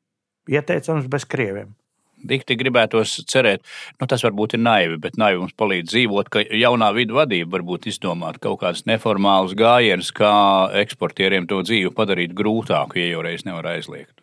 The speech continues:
Speaker 2: Vismaz tā kaut kā.
Speaker 1: Dārgo,
Speaker 2: Es taisnu
Speaker 1: dārgo
Speaker 2: sagaidu šo
Speaker 1: Dzintri.
Speaker 2: uzrunu, jā. Bet ko es varu teikt?
Speaker 1: Jā,
Speaker 2: Nu, tad mēs
Speaker 1: vai
Speaker 2: iesim ārā dakšām, vai?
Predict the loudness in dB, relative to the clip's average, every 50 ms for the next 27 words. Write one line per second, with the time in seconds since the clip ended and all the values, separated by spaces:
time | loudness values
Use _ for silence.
0 | _ -20 -18 -14 -12 -12 -12 -6 -4 -2 -2 -2 -4 -8 -10 -10 -10 -10 -8 -4
1 | -2 0 0 0 0 0 -2 -2 0 0 -2 -2 -2 0 2 2 2 2 2 2
2 | 4 4 4 4 2 2 2 2 2 2 2 2 2 2 2 2 2 2 0 -2
3 | -2 -4 -4 -4 -4 -4 -4 -4 -4 -6 -8 -14 -20 -20 -20 -18 -4 -2 -2 0
4 | 4 6 8 8 8 6 6 4 4 4 4 4 4 4 4 2 2 2 2 4
5 | 6 6 6 6 6 4 2 2 2 2 2 2 2 2 2 2 0 0 0 2
6 | 2 2 2 2 2 2 2 2 2 0 0 2 2 2 2 2 2 2 2